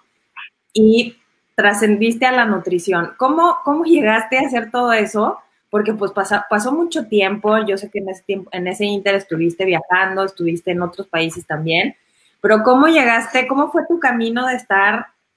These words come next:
Eh, andando y decir, bueno, como que puedo hacer algo más, puedo hacer algo más, esto me fue bien, esto no? ¿Cómo ha sido toda tu experiencia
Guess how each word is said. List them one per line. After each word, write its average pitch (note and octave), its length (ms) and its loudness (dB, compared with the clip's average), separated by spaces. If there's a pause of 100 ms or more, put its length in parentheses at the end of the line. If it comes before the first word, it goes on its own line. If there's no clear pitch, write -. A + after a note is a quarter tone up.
(300)
Eh, F#3+ 640 0 (360)
andando A3+ 680 2
y C4+ 100 -2
decir, A3 220 0
bueno, G3+ 280 -4
como G3 240 -8
que G3+ 140 -4 (160)
puedo B3+ 160 2
hacer D#4 200 0
algo C#4 220 0
más, C4 320 -2
puedo B3 160 -4
hacer B3 140 -4
algo A#3 240 -4
más, A3+ 420 -2 (200)
esto A3+ 220 -4
me A#3 120 -2
fue A3 160 -2
bien, A3 280 0
esto A3 220 -4
no? A3 440 0
¿Cómo C#4 260 -2
ha D#4+ 60 -2
sido C#4 280 -2
toda C4+ 240 -4
tu C#4 60 -4
experiencia G#3+ 840 -2